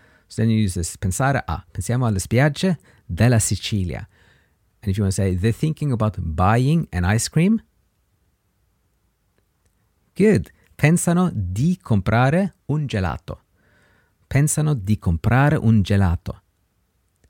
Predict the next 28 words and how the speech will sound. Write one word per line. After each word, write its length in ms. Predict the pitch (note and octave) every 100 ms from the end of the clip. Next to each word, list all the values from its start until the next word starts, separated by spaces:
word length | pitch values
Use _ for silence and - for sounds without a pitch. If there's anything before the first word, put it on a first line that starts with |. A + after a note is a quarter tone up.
| _ _ _ _ _ _ _ _ _ _ _
So 540 | - - - A#2 A2
that's 360 | F2+ B2+ C#3+ -
just 160 | C3
for 100 | A2
pensare 400 | G2+ G2 G2 F2+ -
a, 220 | E3 E3+
pensare 380 | A2 G2+ F#2 F2+
di. 320 | D3 G3+ - _
And 220 | G#2+ A2
the 60 | G2
last 260 | B2+ F3+ -
point 260 | F3 E3+
is 480 | - B2+ C#3 C3+ - _ _ _ _ _ _
that 340 | A2 A2+ A2 _ _ _ _ _ _ -
in 80 | A#2+
s-, 260 | - -
with 180 | D3 C3
some 280 | - G3+ F#3+
verbs, 480 | C#3+ D3 D#3+ - - _ _ -
if 140 | -
you 60 | C3
want 120 | D3
to 60 |
say 280 | C#3+ - C#3+
that 180 | C3+ A#2+
you're 80 | B2+
doing 240 | A2+ C3
something 420 | - B2+ C3+ C3